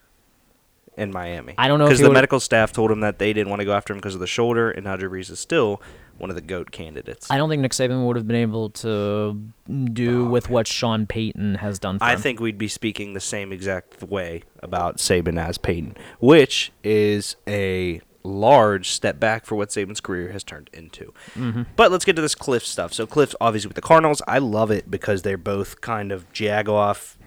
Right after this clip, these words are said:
Speaker 2: <laughs>
Speaker 1: I'm awesome quarterback.
Speaker 2: I figured you would have liked the pairing. My issue is I think personality-wise they're perfect, but it's this just whole idea that I can't get past was what did Cliff really do in Texas Tech to say that he could be a pro coach?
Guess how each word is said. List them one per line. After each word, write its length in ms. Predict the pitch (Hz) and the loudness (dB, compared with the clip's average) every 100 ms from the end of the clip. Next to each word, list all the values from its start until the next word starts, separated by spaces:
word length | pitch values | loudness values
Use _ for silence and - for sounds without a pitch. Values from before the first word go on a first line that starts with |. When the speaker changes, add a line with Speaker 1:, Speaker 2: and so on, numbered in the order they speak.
| - - | -12 0
Speaker 2:
<laughs> 260 | - 143 | 4 6
Speaker 1:
I'm 200 | 110 113 110 | 4 2 2
awesome 580 | 104 104 - 117 104 | 2 2 0 -4 -4
quarterback. 520 | - 110 113 127 95 - | -6 0 2 2 0 2
Speaker 2:
I 140 | 156 | 2
figured 400 | 147 151 147 131 | 4 6 6 4
you 100 | 117 | 4
would 140 | 117 120 | 4 4
have 120 | 107 | 4
liked 280 | 120 123 - | -2 -2 -6
the 100 | 101 | -8
pairing. 420 | 123 101 82 110 | -6 -4 -4 -4
My 240 | 107 139 | 0 4
issue 300 | 180 170 165 | 4 4 2
is 160 | 143 117 - | 2 0 -2
I 140 | 147 | -2
think 320 | 143 170 165 | 0 0 0
personality-wise 720 | - 160 143 143 156 156 156 135 | -2 0 2 2 4 6 4 4
they're 100 | 123 | -4
perfect, 540 | - 135 - 113 - | 0 0 0 -4 0
but 200 | 120 117 | 0 0
it's 260 | 117 117 - - - - - | -2 -6 -6 -10 -20 -12 -2
this 160 | 135 | -2
just 220 | - 147 - | 0 -4 -4
whole 520 | 143 147 147 143 127 - | -2 0 0 -2 -8 -8
idea 300 | 131 123 131 | -6 -2 0
that 100 | 120 | 2
I 80 | 117 | 0
can't 200 | 123 120 | 0 -2
get 140 | 117 | -2
past 320 | - 123 117 | 0 0 0
was 180 | 123 107 | -4 -6
what 240 | 107 139 135 | 2 2 2
did 220 | 151 127 | -2 -2
Cliff 320 | - 135 - | -2 -2 0
really 500 | 123 120 123 123 113 110 - _ - 110 | 0 2 2 0 -2 -8 -18 _ -14 -8
do 300 | 123 117 110 | -4 0 0
in 120 | 110 | 0
Texas 360 | - 110 - - | -2 -4 -4 -4
Tech 240 | 113 - | -4 -4
to 100 | 117 | -8
say 240 | - 113 110 | -4 -2 0
that 240 | 101 98 | 0 -4
he 120 | 107 | -6
could 140 | 104 104 | -8 -6
be 80 | 98 | -8
a 80 | |
pro 200 | - 76 | -6 -8
coach? 320 | - - - | -10 -14 -18